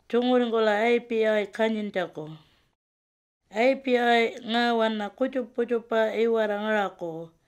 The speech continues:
Indigenous owned business development like tourism, cattle and other enterprises.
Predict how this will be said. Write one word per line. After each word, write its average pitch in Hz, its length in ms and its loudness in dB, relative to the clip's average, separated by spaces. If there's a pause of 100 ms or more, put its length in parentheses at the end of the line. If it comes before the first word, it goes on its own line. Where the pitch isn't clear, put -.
(540)
Indigenous 240 760 -2
owned 226 400 0
business 240 560 -4
development 220 760 -4
like 196 360 -2
tourism, 240 680 -2 (520)
cattle 226 520 2
and 208 160 -2
other 208 280 -2
enterprises. 190 1120 -6